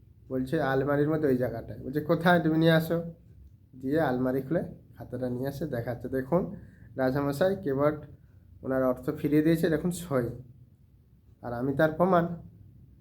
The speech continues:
তখন রাজামশাই চিন্তা করছে, "আরে,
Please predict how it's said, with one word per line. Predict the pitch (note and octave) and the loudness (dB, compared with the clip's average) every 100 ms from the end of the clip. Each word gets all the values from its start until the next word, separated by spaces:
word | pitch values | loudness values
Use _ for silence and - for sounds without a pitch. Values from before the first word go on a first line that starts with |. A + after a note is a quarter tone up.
| - - - - | -20 -20 -20 -18
তখন | C#3+ D3+ - E3+ | -16 -12 -6 -4
রাজামশাই | D3+ D3 D#3+ D#3 D3+ D#3 D#3 | -4 -4 -4 -4 -2 -4 -2
চিন্তা | C#3+ C#3 C#3+ | -4 -4 -4
করছে, | C#3 C#3 C#3 | -4 -6 -6
"আরে, | D3 F#3+ | -6 -6